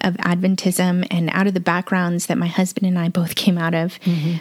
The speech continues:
Speaker 1: We've had a lot of stuff to learn and to work through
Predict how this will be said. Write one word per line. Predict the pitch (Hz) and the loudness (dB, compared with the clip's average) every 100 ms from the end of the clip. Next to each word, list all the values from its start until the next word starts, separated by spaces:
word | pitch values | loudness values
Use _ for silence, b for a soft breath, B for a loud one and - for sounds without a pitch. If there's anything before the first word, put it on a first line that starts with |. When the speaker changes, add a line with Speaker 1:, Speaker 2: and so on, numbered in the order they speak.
| - | 0
Speaker 1:
We've | 233 247 | 2 2
had | 277 | 2
a | 269 | 0
lot | 220 214 | 0 0
of | 220 | 0
stuff | - 214 294 - | 0 0 -2 0
to | 208 | 2
learn | 190 170 175 185 - | 2 2 0 -2 0
and | 202 190 | 0 2
to | - | 0
work | 202 180 - | 0 -2 -4
through | - 180 143 | -2 0 0